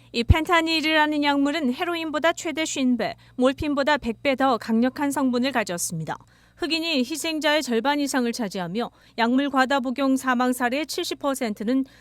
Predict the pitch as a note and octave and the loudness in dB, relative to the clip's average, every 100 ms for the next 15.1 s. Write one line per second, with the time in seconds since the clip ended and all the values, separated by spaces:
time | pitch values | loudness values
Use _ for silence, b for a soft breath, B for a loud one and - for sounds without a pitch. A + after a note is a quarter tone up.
0 | B - - D#4+ D4 C#4+ C#4+ D#4 C4+ C4+ | B -12 -2 0 2 2 2 2 2 0
1 | C#4+ B3+ A#3 G#3+ A#3 B3 A#3 G#3+ A#3+ F#3+ | 0 0 0 -4 -2 0 0 -2 -2 -4
2 | F#3+ - F3 F3+ - b b b b - | -6 -8 -8 -8 -10 b b b b 0
3 | C4 D4+ D#4 - E4+ D4 D4 D#4+ D#4 D4 | 2 2 0 -2 -2 0 0 0 0 2
4 | C#4 D4+ C#4 C4 C4+ C4+ C4 A#3+ C#4 B3 | 2 2 2 2 2 2 2 -2 -2 -2
5 | A3+ B3+ C4 C#4 C#4 B3+ B3+ C#4+ C4 B3+ | -2 -2 0 0 0 0 0 -2 -4 -2
6 | A#3+ G#3+ D#3 b b A#3+ A#3 C#4 A3 A#3+ | -2 -2 -6 b b -2 0 0 2 2
7 | C#4+ C4+ G#3 G#3+ C4 C#4+ C#4 C#4 C4 B3 | 2 2 0 0 0 2 0 0 -2 -2
8 | C#4 C4 B3+ A3+ A#3+ B3 A#3 G3+ A#3 B3+ | 0 0 0 0 0 0 -2 -2 -4 -4
9 | F3+ - B3+ B3 B3 A3+ A#3+ C#4 - D#4+ | -6 -4 -2 0 -2 0 0 -2 -4 -6
10 | D#4+ D#4 C#4+ B3+ A#3+ G#3+ F#3 F#3+ G3 F3+ | -4 -4 -2 -2 -2 -4 -6 -6 -8 -6
11 | F#3 - b b b C4+ C#4 B3 B3+ D#4+ | -8 -10 b b b 0 2 4 4 2
12 | D#4+ D4 D4 C#4+ C4 C#4 C4 C4 A#3+ A3 | 0 0 0 0 0 -2 0 2 0 -2
13 | F#3 G#3+ B3+ b b - A3 A#3+ C#4 A3+ | -4 -4 -6 b b -2 0 2 2 0
14 | B3+ C#4 C#4 C#4 C4 B3+ A#3 G#3+ G3 C4 | 0 0 2 2 0 0 -2 -2 -2 -2